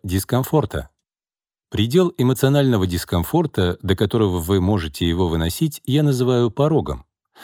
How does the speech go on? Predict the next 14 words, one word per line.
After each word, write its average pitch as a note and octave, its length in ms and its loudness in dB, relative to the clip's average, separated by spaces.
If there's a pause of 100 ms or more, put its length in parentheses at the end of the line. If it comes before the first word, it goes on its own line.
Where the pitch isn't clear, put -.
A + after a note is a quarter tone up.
(200)
В F2+ 140 -6
двадцать F#2 380 -2
лет D#3+ 200 0
я C#3 240 2 (100)
изображал A#2 540 2
крутого G2 460 0
парня, D3+ 640 0
но G2+ 240 2
мой A2 200 2
порог G2 360 0
эмоционального F#2+ 680 0
дискомфорта B2+ 840 0
был A2 260 0
низким. C3+ 460 -2